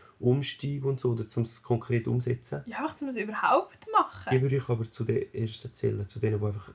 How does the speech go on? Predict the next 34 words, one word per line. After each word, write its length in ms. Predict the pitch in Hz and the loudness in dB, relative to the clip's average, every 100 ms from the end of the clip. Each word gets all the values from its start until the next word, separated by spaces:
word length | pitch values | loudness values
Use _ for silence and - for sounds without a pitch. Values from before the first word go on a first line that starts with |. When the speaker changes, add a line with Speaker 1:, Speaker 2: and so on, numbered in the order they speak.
| _ | _
Speaker 1:
wie 240 | 95 120 - | 0 0 2
nicht 140 | 120 | 2
informiert 360 | 120 113 117 117 | 2 2 2 0
sind, 60 | - | 0
sie 100 | 127 | -2
brauchen, 440 | 123 139 123 127 - - - | 2 0 2 0 -2 -12 2
also 220 | 131 127 - - - | 6 6 4 -16 4
nein, 220 | 131 139 | 6 6
sie 260 | - - - | 2 -6 -4
gehören 280 | - 135 123 | 0 2 4
nicht 140 | 127 | 2
zu 100 | - | 2
den 80 | 120 | 2
gleichen 360 | 127 123 120 110 - | 2 2 0 -4 0
Speaker 2:
Ja, 380 | 254 247 240 240 | 6 8 6 4
okay, 60 | 131 | 4
Speaker 1:
Art, 180 | 165 | 4
Speaker 2:
ich 200 | 185 156 | 2 2
weiss, 220 | - 214 151 | 4 6 4
Speaker 1:
aber 100 | 151 | -2
Speaker 2:
was 160 | - | -6
du 140 | - - | -16 -20
meinst. 320 | - - - | -20 -20 -2
Speaker 1:
das, 220 | 135 131 127 | 0 4 6
was 80 | 123 | 6
wir 200 | 139 143 | 6 4
müssen 300 | 139 135 135 - - | 2 2 0 -2 -2
bieten, 460 | 143 - - 151 151 - - - - | -2 0 0 0 -4 -16 -20 -16 -4
ist 300 | 117 - - | -4 -4 0
bei 80 | |
beiden 180 | 120 117 | 2 2
Leuten 160 | 110 110 | -2 -4
das 100 | - | -6
Gleiche. 340 | 117 127 - | -6 -6 -10